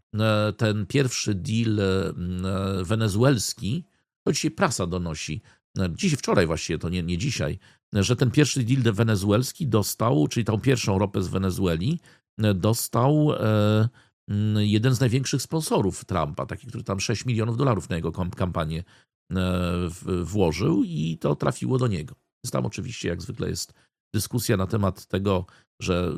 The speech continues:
ile tam, e, Imperium Trumpa zarabia i tak dalej. To jest, to nas akurat w tej chwili nie interesuje. Natomiast właśnie co jest, co nas interesuje? Na-, interesuje nas ten mechanizm, e, nieuchronności, bo marksiści twierdzili, że to jest nieuchronne. Więc, no, generalnie,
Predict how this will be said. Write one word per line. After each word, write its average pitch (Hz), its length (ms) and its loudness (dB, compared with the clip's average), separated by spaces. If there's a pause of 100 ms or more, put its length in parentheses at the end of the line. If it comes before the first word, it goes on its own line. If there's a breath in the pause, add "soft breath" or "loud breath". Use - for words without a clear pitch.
(160)
ile 90 320 0
tam, 87 300 -4
e, 85 400 -6 (420)
Imperium 90 400 -2
Trumpa 85 300 -6
zarabia 82 340 -4
i 82 80 -6
tak - 120 -6
dalej. 202 160 -4
To 139 60 0
jest, - 180 -2
to 165 80 2
nas 127 160 4
akurat 120 300 -2
w - 20 -20
tej 113 160 -4
chwili 113 180 -4
nie 104 100 0
interesuje. 92 460 -4 (500 soft breath)
Natomiast 151 260 4
właśnie 170 260 4
co 175 160 4
jest, 160 160 6
co 165 60 2
nas 143 200 0
interesuje? 120 440 0
Na-, 107 80 0
interesuje 135 640 2
nas 156 160 -2
ten 151 120 0
mechanizm, 135 800 0 (460 soft breath)
e, 107 140 2
nieuchronności, 127 840 2
bo 80 60 -6
marksiści 113 360 -4
twierdzili, 117 360 0
że 104 120 -4
to 98 60 -2
jest 104 160 -4
nieuchronne. 110 640 0 (580)
Więc, 143 300 -2
no, 139 140 0
generalnie, 135 680 4